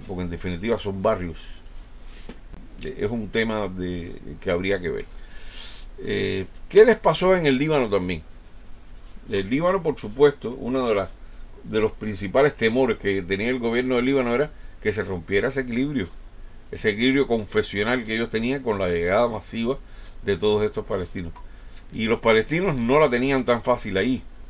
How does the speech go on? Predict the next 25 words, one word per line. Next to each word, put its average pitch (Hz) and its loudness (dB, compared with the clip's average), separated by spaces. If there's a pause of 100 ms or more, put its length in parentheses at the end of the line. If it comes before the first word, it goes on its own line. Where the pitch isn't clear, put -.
(1160)
O 80 -10
sea, 117 2
por 101 0
una 123 2
parte 143 4
hacían 131 2
lo 131 2
que 104 -4
les 87 4
daba 120 6
la 143 6
gana, 135 4 (1000)
eh, 87 -2 (180)
pero 147 6
tampoco 117 0
podían 107 2
hacer 101 -4
todo 117 0
lo 113 0
que 104 -6
quisieran 110 -2
porque 101 -2
no 107 -2
les 117 2
daban, 113 2